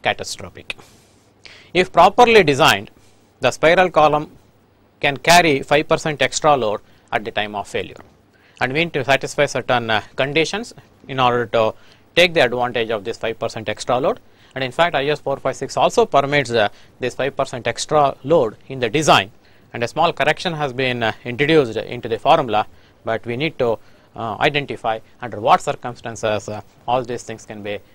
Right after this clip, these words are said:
really considered in the design. Now, this is what, uh, the schematic representation of the two different types of columns which I was, uh, referring to. The first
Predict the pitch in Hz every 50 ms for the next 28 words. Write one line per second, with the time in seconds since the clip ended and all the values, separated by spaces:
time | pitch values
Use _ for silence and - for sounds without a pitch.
0 | _ - 113 113 110 104 101 101 98 - _ _ - 117 101 - - 104 104 107
1 | 95 98 92 98 95 101 - - - - - - _ _ _ _ _ _ _ _
2 | _ _ _ _ _ _ _ _ _ _ _ _ _ _ _ _ _ _ _ _
3 | _ _ _ _ _ _ _ _ _ _ _ _ _ _ _ _ _ _ _ _
4 | _ _ _ _ _ _ _ _ - 233 220 180 196 202 220 214 214 214 233 240
5 | 220 185 - 160 143 143 123 131 143 156 156 147 143 - - 160 165 170 160 -
6 | 170 - 147 143 127 139 131 135 143 139 127 147 143 - 143 135 120 127 120 -
7 | 165 160 147 147 - 147 139 135 - 127 123 - - 131 123 117 - - - -
8 | 131 135 151 165 160 - 131 113 - 123 117 113 113 110 104 104 113 110 110 -
9 | - 131 120 117 - - 131 131 120 - 185 226 - - - - _ _ _ _
10 | _ - - - _ - 139 131 - 170 190 - -